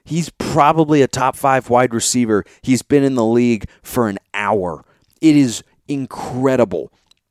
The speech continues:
His catch and run ability, his tough catch making, his route running, his timing a-, and sense of rhythm with Joe Burrow is incredible. And it was a huge part of their offense.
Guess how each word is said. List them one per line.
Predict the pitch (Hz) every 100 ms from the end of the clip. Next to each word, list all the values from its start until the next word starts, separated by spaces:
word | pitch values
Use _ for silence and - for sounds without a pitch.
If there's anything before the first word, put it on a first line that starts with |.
| _ _ _ _
His | - 131
catch | - 160 - 143
and | 131
run | 131
ability, | 127 117 120 113 117 - -
his | 123 -
tough | - 147 147
catch | - 127 -
making, | 123 120 123 113 -
his | 131 117
route | 87 107 131 139
running, | 120 117 107 - _
his | - 117 104 - -
timing | - - 135 151 151 143 - _
a-, | -
and | 120 113
sense | - 139 147
of | 117 98
rhythm | 120 135 139
with | 117
Joe | - 131 113
Burrow | 113 123 127
is | 110
incredible. | 101 - 147 131 113 113
And | 131
it |
was | 139 117
a | 98
huge | - - 160 165 160 -
part | 139 135
of | 123
their | 120
offense. | 110 101 - 71 -